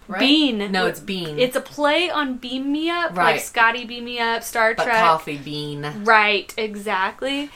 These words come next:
Speaker 1: Do they actually have any memorabilia in there that looks like Star Trek or anything?
Speaker 2: They've, no, they've got very eclectic m-, memorabilia, and one of the owners that's always in there, he's always got on, like, a Star Wars shirt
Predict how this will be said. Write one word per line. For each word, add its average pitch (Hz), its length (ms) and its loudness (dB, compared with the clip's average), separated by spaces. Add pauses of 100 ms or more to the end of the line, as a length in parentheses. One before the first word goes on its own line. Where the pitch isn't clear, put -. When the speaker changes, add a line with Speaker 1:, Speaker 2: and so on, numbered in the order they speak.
Speaker 1:
Do 311 120 -4
they 440 180 2
actually 480 260 -2
have 359 220 -2
any 320 320 -4
memorabilia 220 760 -2
in 220 220 -6
there 254 260 -6
that 214 240 -4
looks 196 280 -6
like 226 160 -2
Star 247 320 0
Trek 269 420 -6
or 214 40 -4
anything? 247 1000 -6
Speaker 2:
They've, 277 540 0
no, 311 400 2
they've 320 140 -2
got 403 200 0
very 415 300 2
eclectic 233 840 -4
m-, 269 260 -8
memorabilia, 294 1040 2
and 226 340 -2
one 240 160 -2
of 269 80 -4
the 254 140 0
owners 254 340 -4
that's 240 160 -8
always 226 260 -2
in 220 140 -4
there, 233 220 -2
he's 247 240 -10
always 240 240 -4
got 226 180 0
on, 220 220 -2
like, 208 180 -8
a 214 60 -12
Star 220 320 -2
Wars 220 240 -4
shirt 214 460 -2